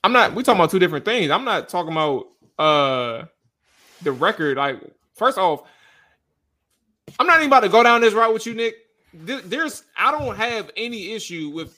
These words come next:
Washington being bad. This is the type of season I, I assumed they was gonna be. The second thing is, I'm talking about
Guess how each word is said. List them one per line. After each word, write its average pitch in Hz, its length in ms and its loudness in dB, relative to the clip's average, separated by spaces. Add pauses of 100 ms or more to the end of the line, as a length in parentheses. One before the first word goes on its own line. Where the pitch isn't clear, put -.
Washington 165 460 -8
being 147 240 -12
bad. 139 260 -8
This 143 120 -16
is 131 60 -20
the 143 120 -18
type 165 280 -10
of 143 80 -14
season 156 320 -14
I, 143 200 -8
I 156 240 -8 (340)
assumed 165 360 -12
they 151 80 -4
was 147 120 -8
gonna 139 180 -18
be. 120 220 -20 (320)
The 156 60 -16
second 220 340 -6
thing 185 200 -4
is, 160 280 -8
I'm - 160 -8
talking 190 300 -10
about 143 380 -8